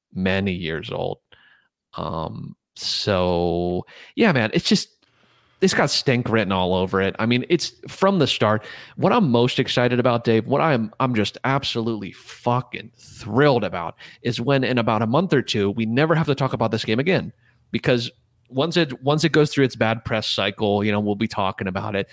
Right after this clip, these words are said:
And then really soon, finally, finally, after <laughs> how long have we been talking about this motherfucking stinker?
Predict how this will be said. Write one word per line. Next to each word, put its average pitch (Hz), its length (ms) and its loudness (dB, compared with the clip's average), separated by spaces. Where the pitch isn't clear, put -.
And 139 120 -2
then 151 140 2
really 160 260 4
soon, 131 260 0
finally, 131 760 0
finally, 127 500 0
after 131 440 0
<laughs> - 0 -
how 139 280 0
long 143 420 2
have 170 260 0
we 202 80 2
been 160 240 0
talking 143 400 0
about 123 280 0
this 131 180 0
motherfucking 120 560 -2
stinker? 117 420 -2